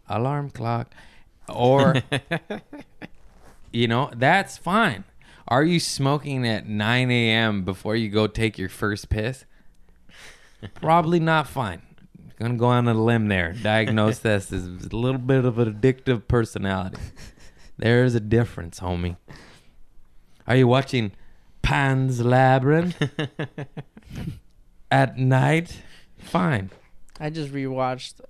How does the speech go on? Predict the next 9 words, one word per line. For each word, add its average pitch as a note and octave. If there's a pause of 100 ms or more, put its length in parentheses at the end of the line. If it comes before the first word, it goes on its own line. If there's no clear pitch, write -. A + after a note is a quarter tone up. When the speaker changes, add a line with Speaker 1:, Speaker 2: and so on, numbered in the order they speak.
Speaker 3:
all C3+
of C3
Breaking C3
Bad B2+
again. B2+ (1040)
Speaker 1:
It's - (360)
a -
great G#2
show. -